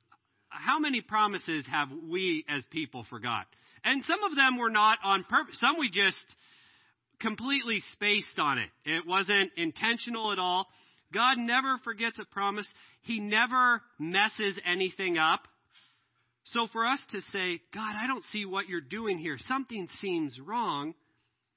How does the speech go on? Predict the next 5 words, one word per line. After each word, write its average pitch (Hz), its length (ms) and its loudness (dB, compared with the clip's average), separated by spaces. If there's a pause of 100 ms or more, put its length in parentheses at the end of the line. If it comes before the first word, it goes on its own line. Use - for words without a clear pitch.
(320)
And 175 260 -2
God's 214 380 2 (180)
timing 196 640 -2
is 160 320 -4
perfect. - 640 -4